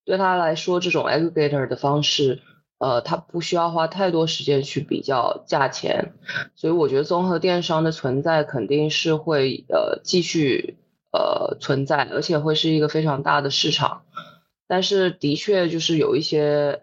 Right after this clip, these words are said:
呃，现在我觉得目前看到N F T除了比较大的P F P之外，就是 GameFi 的那些游戏资产。嗯，我，我反，我觉得第三方的这种平台可能比较困难。如果是一个特别火的游戏，它肯定是想把这些，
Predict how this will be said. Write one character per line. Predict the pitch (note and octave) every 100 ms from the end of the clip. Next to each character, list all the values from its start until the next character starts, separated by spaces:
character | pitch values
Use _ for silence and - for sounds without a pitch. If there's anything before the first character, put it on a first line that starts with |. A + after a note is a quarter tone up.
| -
呃， | - - - - - - - - _ - F3
现 | - A#3
在 | A3+
我 | G3+ C3
觉 | C#3
得 | F3
目 | A#3 A3+
前 | F#3+ C#3+
看 | D3 D3+
到 |
N | C#3 C3 C#3
F | C3+ -
T | - C#3
除 | C3+ - C3
了 | C#3 C3 G#2+ - - -
比 | C#3
较 | C3+
大 | C#3 C3+
的 | B2+
P | B2+ C#3+
F | B2+ -
P | C3+
之 | - C3+
外， | B2+ B2+
就 | B2 C3
是 | C#3
GameFi | C3+ C3 C#3 C#3 B2
的 | A#2+
那 | A#2
些 | - B2
游 | A#2
戏 | B2+ C3+
资 | - C3+
产。 | C3+ - - - _ _ _ _ _ _ _ -
嗯， | C3 B2+ B2+ B2+ A2+ - -
我， | - _
我 | - C#3 A#2+ - -
反， | C3+ G#2+ -
我 | D3
觉 | C#3 C3+ C3 F3+
得 | F#3+ F3+
第 | F3 A#3 G3+
三 | G3+ F3+ F#3
方 | F3+ E3+ F3
的 | F3+ D3
这 | D3
种 | C3 A#2 - - -
平 | - C3+ C#3+
台 | C#3
可 | C#3
能 | B2+ C3
比 | D3+
较 | B2+ A#2+
困 | - D#3
难。 | B2 A2 G2+
如 | C#3+
果 | E3+ E3
是 | -
一 | F3+
个 |
特 | E3+ G#3
别 | F#3+
火 | F#3 D3
的 | A2+
游 | B2 A#2+
戏， | D3+ F3+
它 | E3+ E3
肯 | C#3
定 | C3 D3
是 | D#3
想 | C#3 C3
把 | C3+
这 | -
些， | C#3 - C3 C3